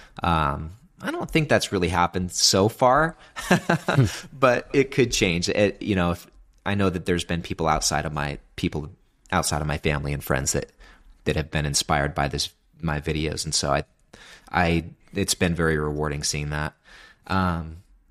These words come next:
but, uh, you know, secondly, I, whether it was through dividend investing or something else, like, I just, I've always known that I wanted to re-,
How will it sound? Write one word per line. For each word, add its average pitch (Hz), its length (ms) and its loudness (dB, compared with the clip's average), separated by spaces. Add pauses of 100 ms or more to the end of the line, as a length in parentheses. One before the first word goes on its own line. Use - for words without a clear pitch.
(120)
but, 131 340 2
uh, - 160 -2
you 135 120 2
know, 123 100 6
secondly, 117 640 2 (920)
I, 156 440 6 (800)
whether 147 280 6
it 160 60 6
was 147 160 6
through 127 160 4
dividend 139 340 2
investing 127 580 0
or 95 360 4
something 98 400 -2
else, 104 280 2
like, 92 240 2
I 123 160 4
just, 127 320 0
I've 110 160 2
always 123 260 4
known 110 240 -2
that 92 100 0
I 87 60 4
wanted 87 340 -4
to 85 340 -2 (760)
re-, 95 280 0